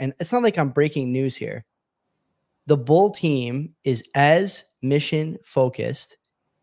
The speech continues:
and as anti-fiat as any group of men I've ever met in my life. And if that's the kind of thing you wanna support, you know how to support it.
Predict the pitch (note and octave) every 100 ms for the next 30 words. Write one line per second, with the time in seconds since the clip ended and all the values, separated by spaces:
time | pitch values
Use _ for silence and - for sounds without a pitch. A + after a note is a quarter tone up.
0 | - B2+ - C#3 C#3 D#3 D#3+ - - C3+
1 | C#3 B2+ B2 C#3 A#2 G2+ A#2+ - C3 B2
2 | D3+ D3+ D#3+ D#3 - C3+ C3+ - C3+ A#2
3 | B2+ B2+ C#3 D#3+ D#3+ C3 A#2 - D3+ C#3+
4 | D3+ E3+ - A#2+ B2 - - B2 A2 A2+
5 | A#2+ B2 C#3 - - _ _ _ _ _
6 | B2+ B2+ B2+ B2 B2 C#3+ C3 E3 - -
7 | G3 F#3 D#3+ C#3 C3 B2 - B2 - F#3
8 | A3+ B3 _ _ _ _ _ _ _ _
9 | _ C3+ A#2 A#2+ A#2 - B2 A#2+ C3